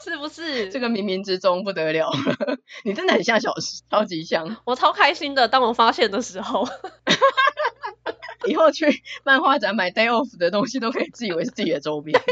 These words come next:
Speaker 2: <laughs> 超不要脸的。
Speaker 1: 而且我很棒欸，我是攻欸，<laughs> 我写在前面。
Speaker 2: <laughs> 这个我们要继续观察下去，但应该是因为他官方这样写。
Speaker 1: 我也是官方认证的攻。<laughs>
Speaker 2: 今天这四部真的是不管是画风还是内容都蛮好看的，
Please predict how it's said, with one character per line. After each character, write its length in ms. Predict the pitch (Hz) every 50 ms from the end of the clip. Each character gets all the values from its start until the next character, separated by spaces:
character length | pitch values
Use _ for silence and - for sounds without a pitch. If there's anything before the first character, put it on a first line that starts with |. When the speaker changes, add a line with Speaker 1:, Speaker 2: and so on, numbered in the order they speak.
| 539 494 415 494 494 427
Speaker 2:
<laughs> 440 | 554 427 - - - - - _ -
超 140 | - 339 508
不 80 | 240
要 80 | - 440
脸 420 | - - 262 - - - - - -
的。 80 | _ - - - - 679 - - - _ _
Speaker 1:
而 140 | - 330 392
且 120 | 440 453
我 180 | 403 311 330 381
很 160 | 392 240 220
棒 300 | - - 359 311 247 226
欸， 120 | 214 202
我 120 | 196 202 262
是 100 | 339 311
攻 420 | - _ 269 254 233 233 247 247
欸， 220 | 233 214 - - 254 - - - 370
<laughs> 320 | 392 403 466 466 480 - 466
我 80 | 339 -
写 180 | - 403 302 269
在 160 | 294 339 392
前 180 | - 392 277 247 285 285
面。 280 | 302 494 427 370 311 - - 640
Speaker 2:
<laughs> 200 | - - _ _
这 100 | - 359
个 120 | 311 294
我 100 | 226 196
们 100 | 190 202
要 80 | 214 226
继 140 | 220 240 233
续 160 | 247 220 208
观 180 | 196 185 180
察 180 | 190 190 147 156
下 200 | 160 165 156 160
去， 140 | - - 196 247 131 - _ _ _ -
但 140 | 330 339
应 60 | 330 302
该 140 | 302 285
是 120 | 277 285 294
因 60 | 269
为 60 | 269
他 80 | 277 269
官 220 | - 262 240 240
方 180 | 240 226 220 226
这 60 | 226
样 140 | 220 220 214
写。 160 | - - 160
Speaker 1:
我 80 | 269 285
也 80 | 262
是 140 | 262 294 277
官 280 | - - 247 233 240 277
方 240 | - 240 220 226
认 220 | 240 247 214 196 190
证 180 | 233 220 196
的 80 | 175 175
攻。 500 | - - 185 165 156 170 190 240 285 311 - _
<laughs> 40 | - - - 302 381 - - 453 - 359 381 381 - 392 339 330 - - - 659 - - 605 622 - - _ _
Speaker 2:
今 140 | _ 269 294
天 180 | 381 285 269 262
这 140 | 269 254 269
四 180 | - - 262
部 360 | 226 240 262 247 220 190 160
真 220 | 156 - - 220 233
的 160 | 214 190 185
是 200 | - 247 226 208
不 140 | 202 240 220
管 180 | 180 160 151
是 140 | 160 - 190
画 200 | 233 233 180 170
风 200 | 180 - 170 165
还 100 | 156 147
是 120 | 151 - 185
内 160 | 190 175 156
容 180 | 147 143 147
都 100 | - 165
蛮 200 | 165 156 147 143
好 160 | 151 - 202 190
看 180 | - 254 277 - _
的， 180 | 139 143 156